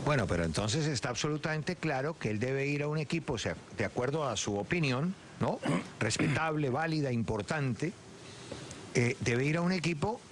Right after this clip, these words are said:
en el que lo rodeen a él, o sea, que él sea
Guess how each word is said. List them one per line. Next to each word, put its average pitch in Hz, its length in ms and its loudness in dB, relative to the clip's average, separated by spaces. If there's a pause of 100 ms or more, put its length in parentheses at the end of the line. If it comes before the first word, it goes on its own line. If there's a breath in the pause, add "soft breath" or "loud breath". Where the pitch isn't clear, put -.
(240)
en 131 180 4
el 123 160 2
que 139 140 2
lo 135 180 2
rodeen 147 500 0
a 113 160 0
él, 98 300 0
o 113 100 0
sea, 135 300 0 (240 loud breath)
que 139 140 2
él 156 120 2
sea 180 400 0